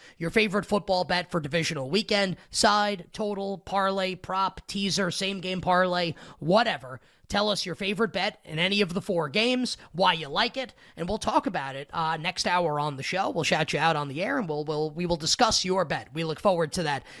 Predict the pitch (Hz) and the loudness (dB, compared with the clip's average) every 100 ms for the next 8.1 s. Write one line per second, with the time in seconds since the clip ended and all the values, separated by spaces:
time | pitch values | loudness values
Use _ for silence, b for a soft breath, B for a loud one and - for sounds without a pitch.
0 | B - 262 117 95 _ _ _ _ 175 | B 2 2 2 -8 _ _ _ _ -4
1 | 151 - 180 196 104 98 - _ _ 147 | -4 -2 0 0 -2 -14 -20 _ _ -16
2 | - 117 117 156 - - 113 107 120 - | -14 -14 -12 -14 -18 -18 -16 -16 -20 -20
3 | _ _ _ _ - 262 202 - 381 202 | _ _ _ _ -2 0 0 -2 -2 0
4 | 175 190 202 190 170 175 156 165 160 160 | 0 0 -2 -4 -4 -2 0 0 0 0
5 | 135 131 135 139 175 170 170 165 196 - | -2 -6 -6 -6 -6 -6 -8 -6 -8 -8
6 | b b b b - 233 269 190 - 220 | b b b b -2 2 4 4 0 2
7 | 208 156 160 185 127 143 135 143 143 139 | 2 2 -2 -4 -4 -4 -4 -4 -6 -6